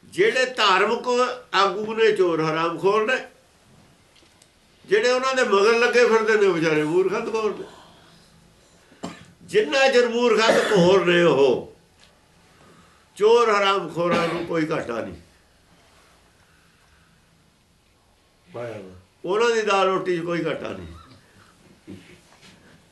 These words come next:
Speaker 1: ਉਹਨਾਂ ਦੀਆਂ ਕਾਰਾਂ ਦਾ ਪੈਟਰੋਲ ਆ, ਨਵੀਂ ਤੋਂ ਨਵੀਂ ਗੱਡੀ ਉਹਨਾਂ ਨੂੰ ਮਿਲਦੀ ਰਹੂਗੀ। ਤੁਸੀਂ ਜ਼ੋਰ ਲਾ ਲਓ, ਚਾਹੇ ਕੋਈ ਲਾ ਲਓ।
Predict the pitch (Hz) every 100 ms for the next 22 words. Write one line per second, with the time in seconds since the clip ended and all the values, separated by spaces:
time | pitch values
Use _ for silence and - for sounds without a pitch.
0 | _ _ _ - _ _ _ _ - -
1 | - _ _ 147 208 233 233 233 208 208
2 | 214 214 214 202 180 190 202 208 190 190
3 | 190 190 185 180 175 175 165 180 185 170
4 | 147 135 143 123 123 110 107 - 156 165
5 | 147 135 135 123 113 107 98 87 80 -
6 | - _ - - - 131 127 101 90